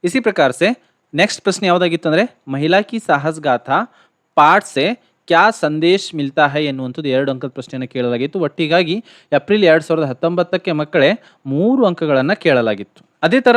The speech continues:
ನೋಡುವುದಾದ್ರೆ ಜೂನ್ ಎರಡ್ ಸಾವಿರದ ಹತ್ತೊಂಬತ್ತಕ್ಕೆ ಜೋಡ್ಕರ್ ಲಿಖೆ ಓಲ್ಡ್ ಕ್ವೆಶ್ಚನ್ ಪೇಪರ್ ಪ್ಯಾಟರ್ನ್ ಅಲ್ಲಿ ಹೊಂದಿಸಿ ಬರೆಯನ್ನ ಕೊಡ್ತಾ ಇದ್ರು. So, ಅಲ್ಲಿ ಏನ್ ಕೊಟ್ಟಿದ್ರು ಅಂದ್ರೆ ಬಿಚೇಂದ್ರಿ ಪಾಲ್, ಅದರ ಮುಂದೆ ಏನನ್ನ ಜೋಡಿಸಿ ಬರಿಬೇಕಾಗಿತ್ತು? ಜೋಡ್ಕರ್ ಲಿಖೆ ಏನಾಗಿತ್ತು ಅಂದ್ರೆ ಸಾಹಸಿ ಮಹಿಳಾ ಅನ್ನುವಂಥದ್ದು ಬರಿಬೇಕಾಗಿತ್ತು.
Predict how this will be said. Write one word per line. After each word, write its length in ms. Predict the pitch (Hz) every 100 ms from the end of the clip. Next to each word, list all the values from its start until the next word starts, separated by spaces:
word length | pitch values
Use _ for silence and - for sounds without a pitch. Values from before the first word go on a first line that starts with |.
| 233
ನೋಡುವುದಾದ್ರೆ 680 | 196 180 175 139 127 196 147
ಜೂನ್ 380 | 131 139 196 226
ಎರಡ್ 200 | 175 175
ಸಾವಿರದ 200 | 185 175
ಹತ್ತೊಂಬತ್ತಕ್ಕೆ 1040 | 147 - 175 180 - - - 226 - _ -
ಜೋಡ್ಕರ್ 560 | 117 160 214 214 214 185
ಲಿಖೆ 260 | 139 139
ಓಲ್ಡ್ 320 | 123 160 208
ಕ್ವೆಶ್ಚನ್ 320 | 208 160 180 165
ಪೇಪರ್ 220 | 160 175
ಪ್ಯಾಟರ್ನ್ 360 | 147 135 143
ಅಲ್ಲಿ 260 | 127 131 120 _ _
ಹೊಂದಿಸಿ 420 | - 202 214 -
ಬರೆಯನ್ನ 400 | 175 160 143 147
ಕೊಡ್ತಾ 320 | 202 151 143 123
ಇದ್ರು. 280 | 110 110
So, 360 | 110 _ - 143
ಅಲ್ಲಿ 180 | 175 214
ಏನ್ 120 | 208
ಕೊಟ್ಟಿದ್ರು 340 | 190 185 165
ಅಂದ್ರೆ 180 | 160 185
ಬಿಚೇಂದ್ರಿ 500 | 165 143 - 160 170
ಪಾಲ್, 280 | 170 131 117 131
ಅದರ 180 | 156
ಮುಂದೆ 360 | 165 180 196 214
ಏನನ್ನ 400 | 160 175 196 208
ಜೋಡಿಸಿ 360 | 156 170 - 156
ಬರಿಬೇಕಾಗಿತ್ತು? 680 | 147 147 139 127 - 185
ಜೋಡ್ಕರ್ 420 | 175 139 156 165 139
ಲಿಖೆ 240 | 131 143
ಏನಾಗಿತ್ತು 400 | 156 143 127 127
ಅಂದ್ರೆ 460 | 135 220 - _ _ -
ಸಾಹಸಿ 400 | 127 127 - 175
ಮಹಿಳಾ 400 | 135 120 120 120
ಅನ್ನುವಂಥದ್ದು 460 | 117 120 113 123
ಬರಿಬೇಕಾಗಿತ್ತು. 680 | 113 120 120 120 113 - 240